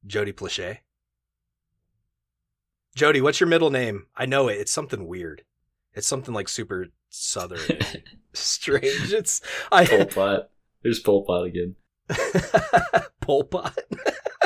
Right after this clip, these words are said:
Speaker 1: <laughs> Uh, let's do, uh, <laughs>
Speaker 2: Jesse Smollett.
Speaker 1: Joseph Boyce. See, Jody's middle name is Boyce. Who the fuck <laughs> names that kid Boyce?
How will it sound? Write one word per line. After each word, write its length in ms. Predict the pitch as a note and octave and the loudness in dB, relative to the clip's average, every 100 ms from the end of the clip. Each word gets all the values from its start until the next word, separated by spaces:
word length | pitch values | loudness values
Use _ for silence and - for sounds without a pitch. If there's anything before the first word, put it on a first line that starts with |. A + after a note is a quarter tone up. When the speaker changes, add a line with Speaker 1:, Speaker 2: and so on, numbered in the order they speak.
| - - | 0 -4
Speaker 1:
<laughs> 100 | - - - - - _ _ _ _ _ _ _ _ _ - | -4 -6 -10 -12 -18 _ _ _ _ _ _ _ _ _ -8
Uh, 560 | C3+ C3 A#2+ G#2+ F#2+ E2+ - - _ _ | -2 0 2 0 -2 -6 -14 -20 _ _
let's 280 | B2 B2+ - | -6 -4 -4
do, 360 | D3+ D3+ D3 C#3 | 0 0 2 2
uh, 360 | A#2+ A#2 A2+ | 2 0 0
<laughs> 1200 | - - - - A3+ E5 - - - - - - - _ _ _ _ _ _ - - - | -2 0 0 2 0 0 0 -2 -8 -10 -12 -14 -16 _ _ _ _ _ _ -20 -16 -6
Speaker 2:
Jesse 340 | F2+ - - | -6 -6 -8
Smollett. 580 | - - G2 - F#2+ G2 - _ _ _ - | -8 -4 -2 -2 -4 -10 -14 _ _ _ -6
Speaker 1:
Joseph 500 | - B2 B2 D3 A#2+ G#2 - | 0 0 2 0 -4 -4 2
Boyce. 360 | A#2 A#2 G2+ | 4 6 4
See, 320 | - - D#3+ | 2 2 2
Jody's 340 | C#3 D#3 F3 E3 | 4 4 4 0
middle 200 | F3 D#3+ | 0 2
name 200 | D#3 C#3 | 2 0
is 100 | A2 | -4
Boyce. 680 | G2 A#2 A#2 F2 E2+ - - - - | -4 0 0 0 -2 -4 -6 -14 -4
Who 100 | G3 | -2
the 100 | A#3 | -2
fuck 340 | - D3 C#3+ | -4 -4 -4
<laughs> 0 | |
names 420 | C3+ B2+ C4+ - | -4 -4 -4 -4
that 180 | - - - _ - | -6 -6 -14 _ -10
kid 300 | - - - _ B2+ A#2 - | -6 -6 -8 _ -16 -12 -2
Boyce? 760 | F#3 F#3 - - - - - | 0 0 -6 -14 -10 -8 -8